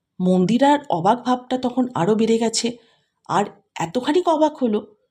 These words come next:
তার উত্তরে মন্দিরা বলল, "কি বলো, কোথায় শোবো তাহলে?" পার্থসারথী হাসতে হাসতে বলে, "ডক্টর স্মিথের যে কথাগুলো কাল বলেছিলাম, সেগুলো কানে ঢুকেছিল, নাকি তার আগেই ঘুমিয়ে পড়েছিলে?" "স্মিথ কি বসার ঘরে গিয়ে শুতে লিখেছে নাকি?"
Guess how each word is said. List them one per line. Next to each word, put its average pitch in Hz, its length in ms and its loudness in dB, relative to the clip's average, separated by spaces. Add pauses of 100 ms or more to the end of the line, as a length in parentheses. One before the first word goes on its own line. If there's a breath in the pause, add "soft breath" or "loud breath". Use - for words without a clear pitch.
(520)
তার 214 260 4
উত্তরে 381 360 2
মন্দিরা 339 460 4
বলল, 247 440 4 (300)
"কি 359 440 4
বলো, 320 440 6 (220)
কোথায় 359 340 2
শোবো 466 280 2
তাহলে?" 202 520 2 (520)
পার্থসারথী 311 640 0
হাসতে 320 300 0
হাসতে 349 240 2
বলে, 349 340 4 (380 loud breath)
"ডক্টর 170 360 2
স্মিথের 247 440 2
যে 262 160 2
কথাগুলো 247 440 4
কাল 254 200 4
বলেছিলাম, 262 680 4 (240 loud breath)
সেগুলো 277 360 4
কানে 302 220 2
ঢুকেছিল, 339 500 2 (520)
নাকি 254 200 0
তার 320 180 4
আগেই 269 260 2
ঘুমিয়ে 180 240 -2
পড়েছিলে?" 139 540 -4 (720)
"স্মিথ 180 600 -4
কি 403 140 6
বসার 240 500 2
ঘরে 311 240 2
গিয়ে 359 160 0
শুতে 381 280 -2
লিখেছে 427 360 0
নাকি?" 254 560 -2